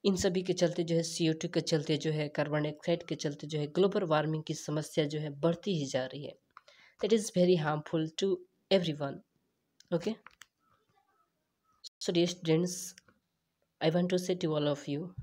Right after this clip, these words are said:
that, uh, हम सभी को जो है, ज़्यादा से ज़्यादा मात्रा में पेड़ पौधे को प्लांटेड करना चाहिए और कम से कम जो है, ऑयल और फ्यूल को जो है, बर्निंग करनी चाहिए,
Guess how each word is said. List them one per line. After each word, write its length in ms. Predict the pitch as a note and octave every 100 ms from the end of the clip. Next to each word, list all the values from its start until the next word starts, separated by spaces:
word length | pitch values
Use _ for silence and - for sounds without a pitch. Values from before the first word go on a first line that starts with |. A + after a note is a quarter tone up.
| D#3+
that, 420 | C#3 C#3+ - -
uh, 220 | D3+ D3 - _ -
हम 100 | D3+
सभी 260 | - D#3+
को 120 | D#3 D#3+
जो 160 | D#3+
है, 160 | D#3 D#3 - _ _ _ - _ _ -
ज़्यादा 220 | D#3 F3
से 220 | F3+ D#3+
ज़्यादा 400 | C#3+ D3 D3+ D3+ - -
मात्रा 280 | D#3+ D#3 E3
में 200 | F3+ G3+
पेड़ 200 | D#3+ D3 D3
पौधे 220 | D#3 D3+
को 240 | D3+ G3+ G3 -
प्लांटेड 360 | A#3+ A3+ G#3+ D#3
करना 280 | - C#3+ C3+
चाहिए 480 | C3 C#3 C3+ C3+ - -
और 520 | D3 C#3+ D3 D3 C#3+ - -
कम 160 | F#3 F#3+
से 160 | -
कम 240 | D#3+ D3+ D3
जो 140 | D#3
है, 260 | D3+ C#3 -
ऑयल 220 | E3 D#3+ D#3+
और 120 | D3
फ्यूल 300 | - F#3 F3
को 120 | F3+
जो 160 | D#3+ E3+
है, 120 | F3 F3
बर्निंग 340 | G3+ F#3+ D3
करनी 260 | - C#3 C3+
चाहिए, 420 | C3+ C#3+ C#3+ C3